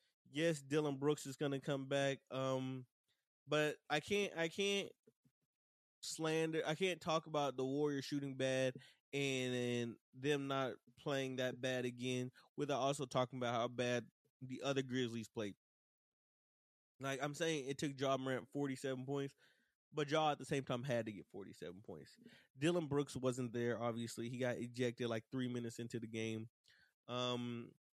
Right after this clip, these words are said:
Jared Jackson Junior shot poorly. He shot three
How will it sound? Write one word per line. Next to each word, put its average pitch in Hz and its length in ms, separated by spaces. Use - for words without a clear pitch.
Jared 160 340
Jackson 147 460
Junior 131 640
shot 131 500
poorly. 127 520
He 131 80
shot 131 280
three 139 180